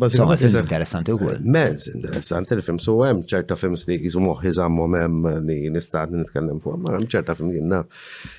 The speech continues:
Speaker 1: Qabel il-films ta' David Cronenberg, konna fhom kollha, għal ġurnata nsejthom tara, kollha, I mean, daw il-diretturi cult, konna għandna nitkellmu fuqhom il-bira, ori. Em, telqu kollha minn moħħi. U so,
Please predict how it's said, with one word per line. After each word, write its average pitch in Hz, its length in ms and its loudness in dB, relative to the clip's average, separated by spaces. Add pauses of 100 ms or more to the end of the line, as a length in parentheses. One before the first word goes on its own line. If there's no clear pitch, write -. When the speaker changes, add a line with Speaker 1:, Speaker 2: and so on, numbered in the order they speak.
Speaker 1:
Qabel - 640 -4
il-films 90 260 -4
ta' 90 80 -2
David 82 280 -4
Cronenberg, 85 520 -2
konna 120 260 0
fhom 131 160 2
kollha, - 240 -2
għal 90 200 0
ġurnata 90 280 -2
nsejthom 69 420 -4
tara, - 240 -8
kollha, 82 580 -8
I 78 40 -10
mean, 82 160 -8
daw 82 180 -8
il-diretturi 80 1300 -8
cult, - 440 -4
konna 120 220 -2
għandna 117 140 2
nitkellmu 123 300 2
fuqhom 107 260 0
il-bira, 135 280 -6
ori. 120 220 -2 (640)
Em, 120 540 2 (180)
telqu 113 340 -2
kollha 92 240 2
minn 73 160 -8
moħħi. 85 280 -10 (160)
U 156 140 -2
so, 165 120 2